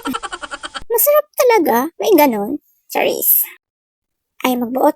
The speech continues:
tayo mo og lamion ko. Og dili mo gusto, hala, pag-lift ta, Facebook na mo.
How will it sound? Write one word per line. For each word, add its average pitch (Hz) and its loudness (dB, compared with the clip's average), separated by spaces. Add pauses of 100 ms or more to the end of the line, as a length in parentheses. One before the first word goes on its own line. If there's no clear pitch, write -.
tayo 277 4
mo 302 4
og 247 -2
lamion 285 2
ko. 277 2 (160)
Og 226 -6
dili 277 4
mo 285 2
gusto, 285 2
hala, 247 0
pag-lift 247 0
ta, 277 0 (240)
Facebook 277 4
na 277 0
mo. 254 -2